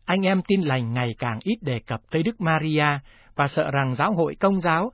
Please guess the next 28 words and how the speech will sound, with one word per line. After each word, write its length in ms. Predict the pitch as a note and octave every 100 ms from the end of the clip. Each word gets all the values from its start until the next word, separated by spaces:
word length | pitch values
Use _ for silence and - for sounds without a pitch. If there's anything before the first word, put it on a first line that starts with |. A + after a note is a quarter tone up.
| - _ -
ngày 200 | C3+ A#2+
càng 240 | C3+ B2
trở 240 | A2+ A#2 G2
thành 220 | B2 A#2
một 180 | G#2 G2+
tôn 220 | E3 D#3
giáo 260 | D3+ C#3+ D#3+
thánh 260 | - D3+ E3+
mẫu. 260 | C#3 D#3 F#3 - - _ - _ - - - -
Những 200 | D#3+ A3
điều 180 | G3 D3+ C3
cần 220 | C#3 C3
nói 220 | C3 G3+
về 180 | E3+ A#2 D3+
Đức 160 | A3+
Maria 460 | F#3 F#3 F3+ F3 F3 E3+ - _ -
cũng 200 | F#3 G3
được 240 | C3 -
nói 320 | C3+ C3 D#3+
đối 180 | G3 E3
với 140 | F3 G3+
các 160 | G3 G#3+
ngôn 260 | E3 D#3
sứ 340 | C#3+ D3+ D#3+ G3
và 200 | B2 G2
các 220 | - G3 -
tông 200 | E3+ C#3
đồ, 280 | A#2+ G2+